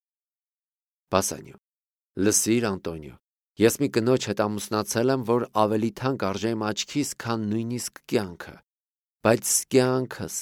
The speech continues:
կինս և ողջ աշխարհը ավելի արժեք չունին իմ աչքին, քան թե քո կյանքը։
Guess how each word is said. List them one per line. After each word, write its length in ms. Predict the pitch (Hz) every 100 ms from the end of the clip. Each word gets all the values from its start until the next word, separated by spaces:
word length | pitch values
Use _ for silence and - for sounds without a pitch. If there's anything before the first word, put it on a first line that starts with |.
| -
կինս 460 | - 139 139 123 -
և 260 | 113 120 101
ողջ 320 | 135 131 135
աշխարհը 380 | 127 - 135 131
ավելի 240 | 123 135
արժեք 300 | 127 120 139 135
չունին 380 | 135 143 156 135
իմ 180 | 113 104
աչքին, 540 | 95 98 - 104 98 95 _ _ -
քան 240 | 110 95
թե 140 | 101
քո 220 | 95 - 95
կյանքը։ 540 | - 87 80 82 78